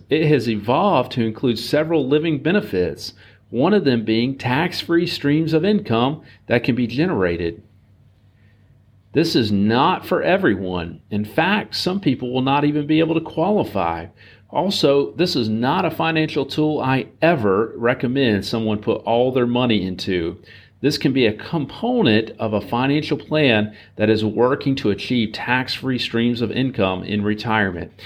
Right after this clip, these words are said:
So we want to fully fund our Roth I R A and do Roth I R A conversions. And after we have maxed that out or done as much as we can in that area, we can look to life insurance for the tax-free benefits.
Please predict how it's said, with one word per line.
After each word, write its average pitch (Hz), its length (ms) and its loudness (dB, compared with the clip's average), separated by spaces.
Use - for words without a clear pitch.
So - 160 2
we 170 140 2
want 220 280 0
to - 60 -14
fully 190 340 2
fund 165 340 -4
our 110 120 2
Roth 113 400 -2
I 160 160 0
R 131 200 0
A 107 340 2
and 101 100 -4
do 117 180 2
Roth 120 460 0
I 147 140 0
R 147 160 0
A 147 80 0
conversions. 117 880 0
And 107 180 -6
after 151 380 0
we 156 160 2
have 104 240 -2
maxed 127 460 -4
that 147 240 0
out 147 340 0
or 110 160 0
done 123 240 0
as 101 120 0
much 123 360 -2
as 139 100 -4
we 143 100 -2
can 151 300 0
in 147 80 0
that 135 240 0
area, 101 420 2
we 135 120 2
can 120 300 0
look 135 160 0
to 127 120 0
life 156 360 0
insurance 110 460 -2
for 107 100 -6
the 101 100 -4
tax-free 120 720 -4
benefits. 104 760 -2